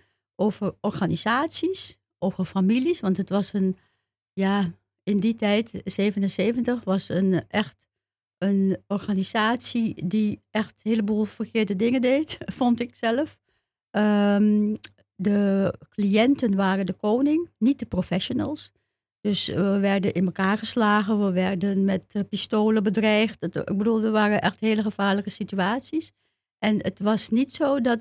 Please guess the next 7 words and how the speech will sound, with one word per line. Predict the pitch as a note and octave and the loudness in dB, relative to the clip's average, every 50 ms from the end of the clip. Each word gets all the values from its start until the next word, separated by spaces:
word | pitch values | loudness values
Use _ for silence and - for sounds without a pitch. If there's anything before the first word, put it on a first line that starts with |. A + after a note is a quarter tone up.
| - - | -4 -14
eh, | - - G3+ G3+ | -8 -4 -4 0
de | G3 A3+ F#3+ | 0 0 0
directie | - A#3 G#3 A3+ A3+ B3 - - - B3 A#3+ | 0 -2 0 0 -2 -2 -4 -8 -6 -6 -6
stond | A#3+ - - - - C4+ A3+ A#3 A#3+ A#3+ A#3+ | -6 -6 -10 -4 -2 -2 0 0 -2 -2 -4
voor | - - A3+ G#3+ | -6 -6 -4 -2
haar | G#3+ A3 G3+ | 0 -2 -2
personeel. | - _ G#3+ G#3 G3+ - G#3+ G3 A3 D4+ C4+ E3+ - - | -2 _ -4 -4 -2 -4 -4 -2 -2 -2 -2 -4 -6 -8